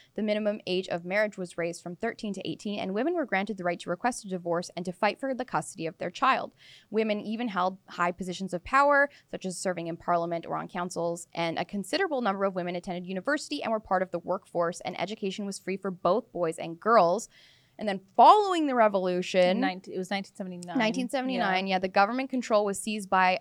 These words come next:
Speaker 1: revolutionary leader Ayatollah Ruhollah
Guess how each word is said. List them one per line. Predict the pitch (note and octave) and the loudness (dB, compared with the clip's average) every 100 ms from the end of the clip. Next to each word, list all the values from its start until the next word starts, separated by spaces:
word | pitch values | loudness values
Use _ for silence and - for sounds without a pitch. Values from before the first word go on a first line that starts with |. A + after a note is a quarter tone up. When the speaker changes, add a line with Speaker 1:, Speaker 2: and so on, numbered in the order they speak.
| - | 0
Speaker 1:
revolutionary | G3 G#3 B3 A3+ G#3+ G#3 G3 | 2 2 0 -4 -4 -4 -4
leader | F3+ F3+ F3+ - | -2 0 0 -2
Ayatollah | F3+ F#3 F#3+ F#3+ B3 C4+ C4+ B3+ A#3+ - _ - | 0 2 2 0 0 2 6 6 6 2 _ -16
Ruhollah | F#3 F3+ G#3+ A3 G#3+ A#3 C#4+ C4 B3+ B3 | -12 -8 -6 -2 2 2 4 6 8 6